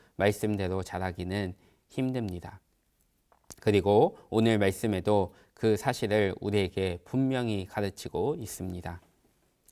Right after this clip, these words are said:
이십 절부터는 자녀들이 여호와께서 명령하신 증거와 규례와 법도가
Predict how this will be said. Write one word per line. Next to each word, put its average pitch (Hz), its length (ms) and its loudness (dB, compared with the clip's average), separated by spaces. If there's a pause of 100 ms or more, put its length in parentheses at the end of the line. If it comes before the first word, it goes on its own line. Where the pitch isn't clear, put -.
(520)
이십 123 280 2
절부터는 117 800 6
자녀들이 117 800 4 (320)
여호와께서 127 640 10
명령하신 107 880 2
증거와 107 880 6
규례와 101 760 4
법도가 107 760 4